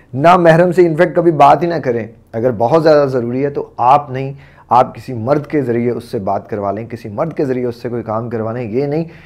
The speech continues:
कि दोस्तियों का कॉन्सेप्ट हमारे इधर बहुत ज़्यादा आम होता जा रहा है, हमें पता ही नहीं कि औरत और मर्द की दोस्ती है ही नहीं। ये तो सेम ऐसी बात है कि बिल्ली की दूध के साथ दोस्ती,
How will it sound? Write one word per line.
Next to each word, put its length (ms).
कि 60
दोस्तियों 560
का 120
कॉन्सेप्ट 500
हमारे 240
इधर 160
बहुत 300
ज़्यादा 200
आम 160
होता 220
जा 160
रहा 120
है, 60
हमें 240
पता 240
ही 60
नहीं 140
कि 80
औरत 240
और 100
मर्द 200
की 100
दोस्ती 380
है 160
ही 80
नहीं। 160
ये 360
तो 80
सेम 360
ऐसी 220
बात 360
है 80
कि 140
बिल्ली 360
की 120
दूध 240
के 100
साथ 200
दोस्ती, 500